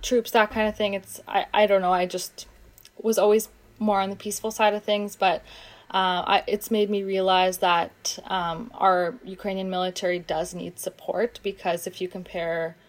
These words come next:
forty million people to a hundred and forty million people, um, the size of the country, uh, money, like, everything. Ukraine's done such an incredible job at, uh, defending its, uh, land and culture and, um,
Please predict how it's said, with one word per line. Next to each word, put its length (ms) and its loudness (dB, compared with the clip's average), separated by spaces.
forty 340 6
million 340 0
people 540 -4
to 440 -6
a 100 -12
hundred 440 0
and 220 -10
forty 180 -6
million 280 -10
people, 440 0
um, 440 0
the 40 -10
size 260 2
of 120 -4
the 40 -18
country, 1040 -4
uh, 640 -4
money, 420 0
like, 140 4
everything. 600 2
Ukraine's 640 0
done 280 0
such 220 -6
an 40 0
incredible 520 -2
job 480 -4
at, 600 -8
uh, 240 -4
defending 600 -8
its, 340 -12
uh, 240 -2
land 480 4
and 140 -6
culture 800 -2
and, 540 -8
um, 460 -6